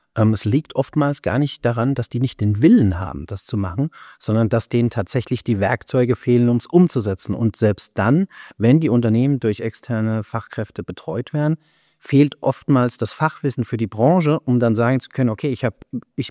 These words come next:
nehme mir den jetzt zur Seite, den Experten, und mit dem zusammen erstelle ich jetzt eine Gefährdungsbeurteilung für mein Sägewerk.“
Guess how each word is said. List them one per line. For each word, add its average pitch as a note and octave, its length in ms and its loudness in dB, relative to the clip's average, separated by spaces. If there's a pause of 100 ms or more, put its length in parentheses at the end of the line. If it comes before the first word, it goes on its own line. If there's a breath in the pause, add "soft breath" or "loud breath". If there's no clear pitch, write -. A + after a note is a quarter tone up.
nehme C#3 320 4
mir D3 40 6
den B2+ 180 2
jetzt B2 220 -2
zur G#2+ 120 -4
Seite, A#2 340 -2
den B2+ 160 0
Experten, B2 720 -2 (400 loud breath)
und B2+ 200 -2
mit C3+ 160 0
dem F3+ 160 6
zusammen C#3+ 380 0
erstelle C3+ 320 0
ich C#3+ 40 -2
jetzt C#3+ 200 -4
eine C#3+ 80 -2
Gefährdungsbeurteilung C3 920 -2
für - 160 -6
mein A#2 300 2
Sägewerk.“ A2+ 560 -2